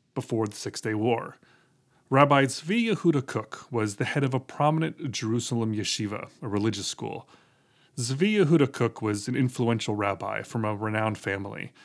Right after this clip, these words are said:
His father had been the chief rabbi of Palestine before the establishment of Israel in nineteen forty-eight. The father-son Kook rabbis were the pioneers of what we call religious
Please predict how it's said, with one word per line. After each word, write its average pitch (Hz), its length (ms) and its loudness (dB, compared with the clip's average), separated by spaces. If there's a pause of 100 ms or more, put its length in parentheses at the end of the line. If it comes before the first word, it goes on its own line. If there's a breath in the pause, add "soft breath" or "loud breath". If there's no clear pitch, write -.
(360 soft breath)
His 120 260 2
father 113 360 2
had 98 160 -2
been 101 140 -2
the 101 40 -4
chief - 360 -4
rabbi 98 320 -4
of 95 160 -12
Palestine 98 680 -2
before 107 240 -4
the 101 120 -6
establishment 101 680 -6
of 98 100 -8
Israel 95 400 -8
in 92 200 -16
nineteen 101 280 -10
forty-eight. 104 560 -4 (1080 loud breath)
The 170 80 0
father-son 208 760 2
Kook - 360 0
rabbis 110 560 2
were 117 220 2
the 117 80 -4
pioneers 170 680 2
of 120 140 0
what 143 120 0
we 139 80 0
call 117 520 2
religious 151 640 2